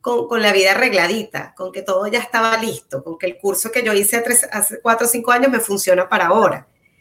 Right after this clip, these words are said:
Y fue cuando dije, "No me está llenando esto que estoy haciendo".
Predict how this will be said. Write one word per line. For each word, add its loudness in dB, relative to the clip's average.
Y 0
fue 2
cuando 6
dije, 2
"No -2
me 0
está -6
llenando 2
esto -4
que -6
estoy -8
haciendo". -2